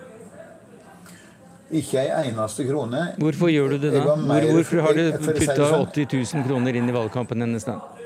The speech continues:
Speaker 1: For å hjelpe den personen som ba om hjelp, som vi hadde fremmet som kandidat og følte ansvar for.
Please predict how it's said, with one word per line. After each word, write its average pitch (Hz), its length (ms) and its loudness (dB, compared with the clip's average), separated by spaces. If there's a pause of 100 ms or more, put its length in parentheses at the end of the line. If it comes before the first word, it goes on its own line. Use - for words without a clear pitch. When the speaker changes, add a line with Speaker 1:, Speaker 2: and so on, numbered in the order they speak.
(880)
Speaker 1:
For 151 160 0
å 156 80 2
hjelpe 139 480 -2
den 117 240 -4
personen 139 580 -2
som 151 220 -4
ba 107 140 0 (100)
om 131 100 -4
hjelp, 160 240 0
som 143 240 -4
vi 107 140 -2
hadde 123 320 -4
fremmet 110 400 -4
som 120 160 -10
kandidat 123 560 -4
og 110 80 -6
følte 117 260 0
ansvar 101 320 -4
for. 117 240 0